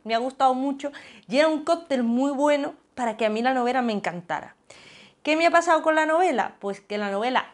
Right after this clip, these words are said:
a medida que ha ido avanzando, se me ha ido desinflando. Y aunque están todos los ingredientes que me gustan de la autora, está la fórmula típica de la autora, yo creo que en este caso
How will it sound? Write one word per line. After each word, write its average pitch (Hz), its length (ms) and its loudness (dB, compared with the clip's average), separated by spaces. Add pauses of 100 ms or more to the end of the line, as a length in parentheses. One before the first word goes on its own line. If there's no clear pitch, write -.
(120)
a 254 140 0
medida 262 480 0
que 330 80 -6
ha 330 80 0
ido 311 160 2
avanzando, 285 920 0 (500)
se - 300 0
me 247 140 0
ha 254 80 0
ido 302 180 0
desinflando. 208 960 -6 (440)
Y 220 100 4
aunque 247 640 0 (240)
están 294 380 0
todos 285 200 2
los 302 180 2
ingredientes 285 920 -2 (640)
que 202 80 -12
me 180 80 -2
gustan 254 360 0
de 254 40 4
la 254 80 6
autora, 262 460 0 (100)
está 262 240 0
la 294 140 2
fórmula 247 500 0
típica 233 320 -4
de 240 60 0
la 233 80 2
autora, 240 360 -2 (300)
yo 269 160 -4
creo 302 160 -2
que 277 80 -4
en 285 60 0
este 277 240 -4
caso 277 460 0